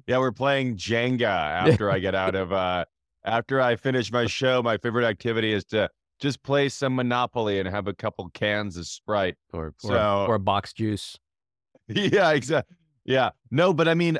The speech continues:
Speaker 1: I, it's, it's a, it's, it's not, like, unhealthy, the, what I'm doing, I think. It's all, I'm, I, I love doing it.
Speaker 2: Mm-hmm.
Speaker 1: Um, and
Speaker 2: Well,
Speaker 1: It's
Speaker 2: I,
Speaker 1: been,
Speaker 2: I, I'm
Speaker 1: but
Speaker 2: not,
Speaker 1: it's
Speaker 2: I'm
Speaker 1: been
Speaker 2: not saying,
Speaker 1: crazy.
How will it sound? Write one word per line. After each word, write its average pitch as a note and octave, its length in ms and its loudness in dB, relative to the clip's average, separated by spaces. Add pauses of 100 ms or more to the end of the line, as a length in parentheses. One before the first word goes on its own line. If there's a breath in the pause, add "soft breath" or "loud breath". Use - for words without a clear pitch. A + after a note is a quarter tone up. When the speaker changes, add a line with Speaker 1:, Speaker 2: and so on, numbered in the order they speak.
Speaker 1:
I, D3 380 0
it's, C#3+ 240 -4
it's D#3+ 160 -2
a, E3 220 0
it's, D#3 220 -6
it's C#3 160 -4
not, G3 160 0
like, F3 220 0
unhealthy, A#2+ 680 0
the, F#2 100 -4
what F#2+ 120 -2
I'm F#2 180 -4
doing, F2 280 -4
I E2+ 140 -6
think. E2+ 280 -10
It's F#2 220 -8
all, G2+ 380 -2 (460)
I'm, A#2+ 180 -2
I, A#2+ 160 2 (100)
I A#2 140 0
love A#2 440 0
doing G2+ 340 0
it. D#2 200 -8
Speaker 2:
Mm-hmm. F#2+ 100 -2
Speaker 1:
Um, E2+ 520 -4
and F2+ 480 -6 (800)
Speaker 2:
Well, C#3 120 0
Speaker 1:
It's B2 80 0
Speaker 2:
I, - 100 -6
Speaker 1:
been, A#2 200 2
Speaker 2:
I, F#3+ 160 0
I'm F#3+ 160 -2
Speaker 1:
but A3+ 80 2
Speaker 2:
not, G#3 100 4
Speaker 1:
it's C#3 120 2
Speaker 2:
I'm F3+ 60 0
Speaker 1:
been F#3+ 80 0
Speaker 2:
not F3+ 120 0
saying, E3 260 4
Speaker 1:
crazy. C3+ 220 -2